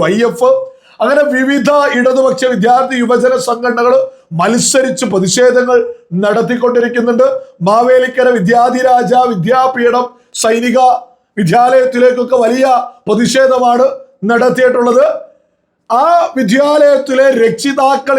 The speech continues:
രംഗത്തെത്തിയിട്ട്, അമ്മമാര് രംഗത്തെത്തിയിട്ട്, ചൂലെടുത്തിട്ട് ഈ മാക്രികളെ ഓടിച്ചിട്ടില്ല എന്നുള്ളൂ. അവര് പറയുന്ന ചെറിയൊരു ഭാഗം ഞാനിവിടെ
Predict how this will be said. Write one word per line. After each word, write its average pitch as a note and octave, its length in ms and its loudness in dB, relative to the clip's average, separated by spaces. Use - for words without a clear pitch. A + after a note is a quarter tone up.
രംഗത്തെത്തിയിട്ട്, A#3+ 720 0
അമ്മമാര് C#4+ 680 0
രംഗത്തെത്തിയിട്ട്, B3 760 0
ചൂലെടുത്തിട്ട് C#4+ 1080 2
ഈ B3+ 40 -2
മാക്രികളെ C4 840 0
ഓടിച്ചിട്ടില്ല C4+ 760 0
എന്നുള്ളൂ. B3 320 0
അവര് C4 200 2
പറയുന്ന B3+ 460 0
ചെറിയൊരു C4+ 380 2
ഭാഗം B3+ 360 0
ഞാനിവിടെ B3 340 2